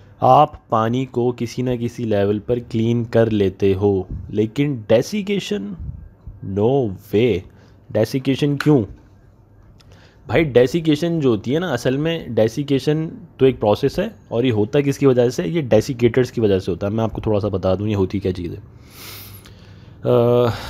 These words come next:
<clears throat> ओके, आपने वो देखी होगी सीएसी थाउजेंड की जो एक, अ, tablets होती हैं।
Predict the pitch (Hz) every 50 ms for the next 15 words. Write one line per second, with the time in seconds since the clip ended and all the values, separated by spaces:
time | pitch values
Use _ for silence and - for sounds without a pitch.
0 | - - - - - 82 82 98 - - - - - - - 120 110 101 98 95
1 | 110 101 98 95 85 - - - - - - - - - - - - - - -
2 | - - 117 127 - 170 175 175 165 156 147 147 185 208 214 190 180 - - 156
3 | 156 160 156 156 - 175 175 165 135 - 98 - - - - 113 117 117 127 135
4 | 135 131 135 139 123 131 135 131 120 123 - - - 113 107 101 98 101 110 107
5 | 104 110 117 113 - 110 95 98 104 101 98